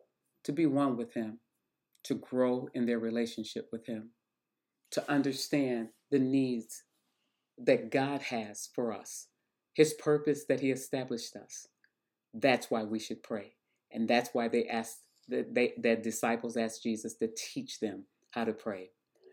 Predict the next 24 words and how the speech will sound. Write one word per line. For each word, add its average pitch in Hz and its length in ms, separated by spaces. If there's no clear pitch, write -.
When 135 140
you 127 100
don't 139 240
know 147 100
how 143 140
to 147 80
pray, 143 420
go 170 200
to 156 140
Mark, 120 360
Matthew, 117 520
I'm 110 100
sorry, 110 440
chapter - 400
six. - 540
Just 139 260
as 139 140
he 135 120
asked 123 220
the 131 60
disciples, 123 800
or 123 120
the 117 160
disciples 117 640